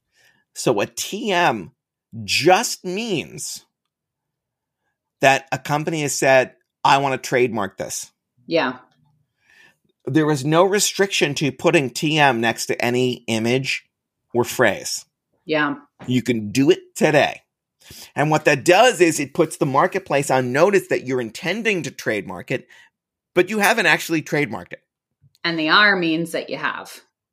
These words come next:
Speaker 1: And the R means that you have gone to the U S Trademark, um, and Patent Office,
Speaker 2: And
Speaker 1: and you
Speaker 2: filed.
Speaker 1: have, right, you have gone to there and you have filed. It's gonna cost you two hundred,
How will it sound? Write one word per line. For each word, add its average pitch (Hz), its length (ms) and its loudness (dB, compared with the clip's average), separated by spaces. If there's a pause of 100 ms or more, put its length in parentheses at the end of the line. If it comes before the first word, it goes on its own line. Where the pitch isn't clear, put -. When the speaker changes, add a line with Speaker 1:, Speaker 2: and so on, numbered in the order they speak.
(120)
Speaker 1:
And 113 140 -8
the 117 100 -2
R 262 360 4
means 120 580 -4 (220)
that 139 160 -4
you 143 160 2
have 156 160 2
gone 117 580 0
to 135 100 -8
the 107 120 -10
U 117 320 -4
S 127 260 2
Trademark, 131 840 0 (360)
um, 98 340 -2
and 104 180 -6
Patent 123 400 0
Office, 90 600 -8 (800)
Speaker 2:
And 120 540 0 (120)
Speaker 1:
and 127 100 -4
you 113 140 -4
Speaker 2:
filed. 113 440 2
Speaker 1:
have, 110 160 0
right, 120 280 2
you 117 160 -2
have 113 200 -2
gone 131 380 4
to 156 100 -6
there 117 240 0
and 113 160 -4
you 120 80 4
have 127 140 4
filed. 95 500 0
It's 90 160 -12
gonna - 180 -4
cost 127 380 0
you 139 60 -2
two 139 180 -4
hundred, 147 300 -2